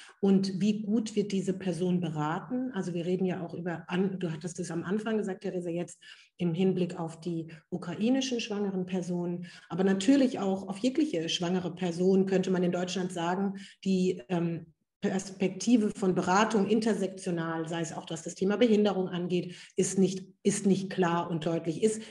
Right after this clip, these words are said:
weil es das Thema nicht gibt. Das heißt, die ukrainischen Schwangeren, die, framen wir sie jetzt, vergewaltigte Personen, Frauen sind, die kommen, die treffen, und ich meine, MeToo, du hast ein Buch geschrieben, das heißt Vergewaltigung, Aspekte eines Verbrechens.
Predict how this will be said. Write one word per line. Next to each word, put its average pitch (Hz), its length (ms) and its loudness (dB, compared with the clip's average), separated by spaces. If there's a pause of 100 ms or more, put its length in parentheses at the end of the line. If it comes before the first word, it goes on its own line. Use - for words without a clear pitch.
weil 254 140 2
es 262 120 0
das 254 200 -2
Thema 220 320 8
nicht 147 240 2
gibt. - 300 -8 (360)
Das 202 160 -2
heißt, 262 300 4
die 208 60 4
ukrainischen 226 1080 2
Schwangeren, 165 800 -2 (260)
die, 196 420 4 (300)
framen 226 400 6
wir 220 140 4
sie 202 160 0
jetzt, 196 520 -4
vergewaltigte 202 960 0
Personen, 233 560 0
Frauen 220 460 -4
sind, 226 540 -2
die 220 100 -2
kommen, 226 500 0 (440)
die 220 220 4
treffen, 220 420 0
und 190 200 0
ich 190 100 -4
meine, 208 160 2
MeToo, 214 220 2
du 214 140 2
hast 208 180 -4
ein 196 160 -2
Buch 240 200 -2
geschrieben, 220 400 0
das 190 180 -2
heißt 190 220 -2
Vergewaltigung, 185 580 -2
Aspekte 185 440 -6
eines 180 220 -2
Verbrechens. 185 680 0